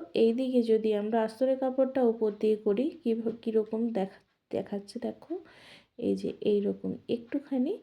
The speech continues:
লুজ হয়ে যাচ্ছে, যার ফলে কী হবে আমরা যখন ব্লাউজটা ওয়াশ করব তখন কিন্তু কোনো রকম কাপড় কুঁচকে যাবে না। বা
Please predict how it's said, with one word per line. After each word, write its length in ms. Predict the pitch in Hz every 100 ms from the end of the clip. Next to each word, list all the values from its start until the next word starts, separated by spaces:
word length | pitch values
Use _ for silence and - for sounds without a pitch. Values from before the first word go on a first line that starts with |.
| _ _ -
লুজ 280 | 247 269 262 262
হয়ে 200 | 180 170
যাচ্ছে, 420 | 170 190 - - 220 - _ _ _ _ _ _ _ _ _ _ _ _ _ _ _ _ _ _ _ _ _ _ _ _ _ _ _ _ -
যার 280 | 202 247 262
ফলে 240 | 302 339 302
কী 160 | - 208
হবে 220 | 202 240 294
আমরা 240 | 226 208 208
যখন 320 | 214 208 277 262
ব্লাউজটা 460 | 208 185 196 233
ওয়াশ 280 | 220 202 196 -
করব 300 | - 320 339 247 330 - - _ _ _ -
তখন 300 | 190 190 196 202
কিন্তু 380 | 202 202 202 415 427 _ _ _
কোনো 240 | 233 240 254
রকম 360 | 240 214 240 294
কাপড় 480 | - 202 196 208 208
কুঁচকে 380 | - 220 220 220 202
যাবে 280 | 185 185 190
না। 140 | 196 190
বা 200 | 202